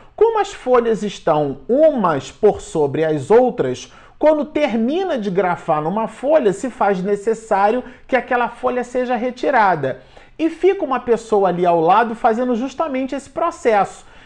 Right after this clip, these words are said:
E Chico Xavier, né, a-, ainda que medianizado, mas num alto grau de disciplina,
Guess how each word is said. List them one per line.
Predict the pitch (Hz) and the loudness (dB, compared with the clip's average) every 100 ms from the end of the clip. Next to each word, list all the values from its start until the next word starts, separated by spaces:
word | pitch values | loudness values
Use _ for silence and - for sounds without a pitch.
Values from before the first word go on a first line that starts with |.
| - - | -20 -10
E | 285 349 | -4 -4
Chico | - - 339 339 | -4 -4 -4 -4
Xavier, | - 220 180 175 160 220 269 165 | -2 -2 0 0 2 2 -2 -4
né, | 156 202 - - - - | -4 -6 -6 -16 -20 -8
a-, | 147 156 - 160 | 2 4 4 2
ainda | 170 240 247 | 0 0 -2
que | 214 202 | -2 -4
medianizado, | 180 196 170 175 165 139 170 240 254 170 | 0 -2 0 -4 -4 -2 0 2 0 -2
mas | 151 156 | -4 -4
num | 160 156 151 | -4 -2 4
alto | 190 247 240 165 | 6 4 2 -4
grau | 139 147 180 208 151 | 0 4 4 4 2
de | 123 143 135 | -4 -10 -10
disciplina, | 131 - 170 - 175 247 311 220 131 | -14 -10 -12 -8 -6 -4 -2 0 -2